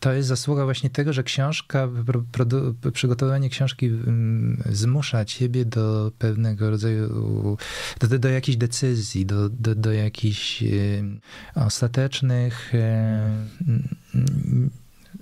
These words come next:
sformułowań, je-, y, deklaracji, konkretnej deklaracji,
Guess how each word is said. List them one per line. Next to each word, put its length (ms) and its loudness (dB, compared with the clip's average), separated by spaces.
sformułowań, 840 0
je-, 180 0
y, 580 4
deklaracji, 800 0
konkretnej 640 0
deklaracji, 880 -2